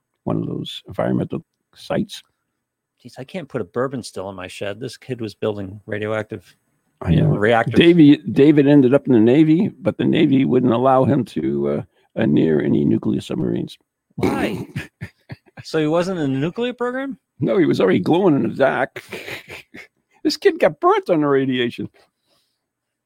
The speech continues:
Speaker 1: You can look at his name, David Hahn.
Speaker 2: My cousin's son, his youngest son,
Speaker 1: Mm-hmm.
Speaker 2: is a nuclear engineer for a submarine.
Speaker 1: Yep.
Speaker 2: He's teaching now. He's out of the, he's, he's not on patrol anymore.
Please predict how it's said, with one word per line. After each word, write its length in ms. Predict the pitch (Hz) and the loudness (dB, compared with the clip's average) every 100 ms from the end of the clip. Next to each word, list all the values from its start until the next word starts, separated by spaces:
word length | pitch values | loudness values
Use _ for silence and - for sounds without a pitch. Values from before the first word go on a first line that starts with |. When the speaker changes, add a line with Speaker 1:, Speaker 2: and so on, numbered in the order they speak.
| _ _ _ _ _ _ _ | _ _ _ _ _ _ _
Speaker 1:
You 80 | - | -4
can 100 | 233 | 0
look 160 | 214 233 | 2 2
at 120 | 202 | 2
his 140 | 156 | 2
name, 440 | 156 165 123 - - | 0 0 0 -4 -4
David 380 | - 170 160 123 | -2 -2 -2 -8
Hahn. 640 | - - 127 104 92 - - _ _ _ - | -12 -14 -10 -8 -8 -12 -18 _ _ _ -16
Speaker 2:
My 80 | - | -14
cousin's 640 | - 156 135 127 123 - | -8 -8 -8 -10 -12 -16
son, 600 | - - 143 123 95 113 120 | -18 -8 -6 -6 -6 -14 -16
his 160 | 101 | -8
youngest 320 | 117 123 120 | -6 -6 -8
son, 260 | - 82 90 | -10 -14 -4
Speaker 1:
Mm-hmm. 320 | - 180 185 208 - _ | 0 2 2 2 -4 _
Speaker 2:
is 240 | 107 101 | -6 -6
a 140 | 104 101 | -6 -8
nuclear 400 | 107 104 107 101 | -8 -6 -4 -4
engineer 500 | 98 85 95 90 - _ _ _ | -6 -10 -12 -14 -16 _ _ _
for 180 | _ 101 | _ -6
a 40 | |
submarine. 500 | - 107 127 85 98 - | -2 -2 -2 -10 -8 -2
Speaker 1:
Yep. 180 | 120 - _ _ _ - | -2 -2 _ _ _ -10
Speaker 2:
He's 160 | 107 | -8
teaching 360 | - 143 123 92 | 0 -2 -2 -6
now. 240 | 98 90 | -4 -4
He's 160 | 95 101 | -4 -4
out 140 | 104 | -4
of 80 | 95 | -4
the, 80 | 85 | -10
he's, 260 | 104 101 - | -14 -14 -12
he's 380 | 113 104 101 | -8 -8 -6
not 180 | 110 104 | -2 0
on 120 | 101 | -2
patrol 340 | 92 - 113 104 | -6 0 0 0
anymore. 360 | 95 98 95 | -2 -4 -6